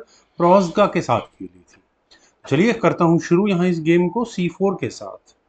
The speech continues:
यहाँ अर्जुन इरिगियासी ने शुरू किया, Peter का reply ई सिक्स का आया, then हुआ knight सी three, D five,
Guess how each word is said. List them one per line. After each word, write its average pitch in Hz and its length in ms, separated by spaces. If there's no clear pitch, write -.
यहाँ 143 640
अर्जुन 139 360
इरिगियासी 123 480
ने 107 140
शुरू 95 300
किया, - 420
Peter 139 340
का 175 100
reply 160 520
ई 156 140
सिक्स - 280
का 180 240
आया, 180 280
then 143 200
हुआ 180 380
knight 139 540
सी 185 320
three, 180 240
D 185 280
five, 175 480